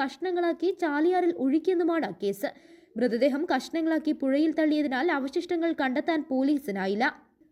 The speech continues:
അതുകൊണ്ട് തന്നെ പോസ്റ്റ്മോർട്ടം റിപ്പോർട്ടിന്റെ പിൻബലവും കേസിന് ലഭിച്ചില്ല. കേസിൽ നിർണായകമായിരിക്കുന്നത് ഷാബാ ഷെരീഫിന്റെ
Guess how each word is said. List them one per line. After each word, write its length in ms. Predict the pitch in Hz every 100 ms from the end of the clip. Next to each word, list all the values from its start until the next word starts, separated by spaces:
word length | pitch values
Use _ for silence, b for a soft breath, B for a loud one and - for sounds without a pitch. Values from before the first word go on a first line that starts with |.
| -
അതുകൊണ്ട് 420 | 349 392 453 466 440
തന്നെ 140 | 392
പോസ്റ്റ്മോർട്ടം 760 | 381 311 311 311 381 381 370 330
റിപ്പോർട്ടിന്റെ 460 | 339 330 320 294
പിൻബലവും 680 | 294 269 254 302 311 294 277 -
കേസിന് 360 | 254 - 220
ലഭിച്ചില്ല. 420 | 190 185 202 233 - - -
കേസിൽ 400 | 349 349 359 427
നിർണായകമായിരിക്കുന്നത് 1160 | 320 294 330 381 381 349 339 311 302 294 277 330
ഷാബാ 360 | 339 269 254 302
ഷെരീഫിന്റെ 520 | 320 285 285 277